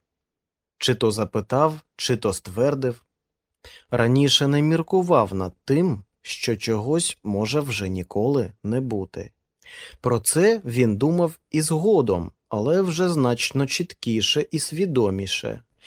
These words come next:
Вони були всім класом у природничому музеї. Славко побачив мамонта. В дерев'яній клітці стояв скелет, прикритий темно-сірою,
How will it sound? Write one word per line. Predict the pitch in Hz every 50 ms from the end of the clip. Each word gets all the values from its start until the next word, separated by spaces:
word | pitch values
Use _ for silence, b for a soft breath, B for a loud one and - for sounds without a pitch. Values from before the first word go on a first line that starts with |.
| B B B B B
Вони | 123 117 117 123 123 120 127 135 131
були | 123 127 123 123 131 131 127
всім | 123 117 - - 127 120 117
класом | 110 - - 131 147 165 190 190 - - - 101 95 92 - _ _
у | - 151 175 190
природничому | 190 - - - 131 120 113 127 147 156 151 160 160 147 - - 156 151 151 151
музеї. | 156 160 160 147 139 135 120 101 92 87 90 87 87 98 - _ _ _ _
Славко | - - - 123 123 117 113 - - - 147 165
побачив | - 180 165 139 131 127 123 - - 156 151 143
мамонта. | 151 160 170 160 123 107 101 98 92 90 87 - 90 82 87 _ _ _ _ _ B B B B B B B B
В | 113 110
дерев'яній | 120 120 135 135 143 139 139 139 143 143 131 117 113 107 101 98 101 _
клітці | - 151 175 202 208 - _ _ - - - 101 87 82 - _ B B B B
стояв | B - - - 127 127 131 160 175 175 165 160
скелет, | - - - - 170 170 170 147 104 71 - - - _ _ _ _ _ _ _ _ b b b b b
прикритий | - 131 127 117 - - 120 127 151 156 - 170 165 165
темно-сірою, | 156 - - 127 120 113 110 107 104 101 95 - - - 165 185 190 170 135 110 98 90 82 -